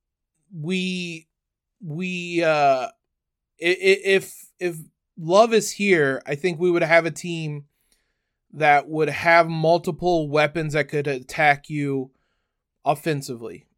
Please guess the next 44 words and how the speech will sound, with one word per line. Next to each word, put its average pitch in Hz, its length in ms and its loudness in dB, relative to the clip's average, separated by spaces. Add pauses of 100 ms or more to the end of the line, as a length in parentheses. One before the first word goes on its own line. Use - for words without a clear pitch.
And 143 120 -6
that's 170 240 2
something 185 500 0
that 160 120 2
I 156 120 6
U 156 220 0
has 143 240 -6
lacked, 139 540 2
especially 196 460 0
on 175 100 -2
the 143 80 -2
perimeter. 135 640 -6 (480)
I 143 140 0
U 185 180 0
really 165 400 0
has 147 200 -2
lacked 143 320 2
that, 127 180 -4
having 156 320 -4
multiple 160 420 -2
guys 156 380 4
that 151 120 -2
can 147 180 -8
go 147 180 0
get 151 220 -4
their 143 200 0
own 135 140 -4
shot. 120 400 -8 (1400)
There's 165 360 2
been, 160 240 -2
there's 160 200 2
kind 185 160 2
of 165 60 0
moments 190 360 2
and 160 140 -6
flashes. 170 460 2
Xavier 202 480 4
could 208 300 2
do 190 180 0
that. 180 360 4 (360)
Then 160 280 -4
he 175 140 -2
basically 175 460 0
missed 165 720 -4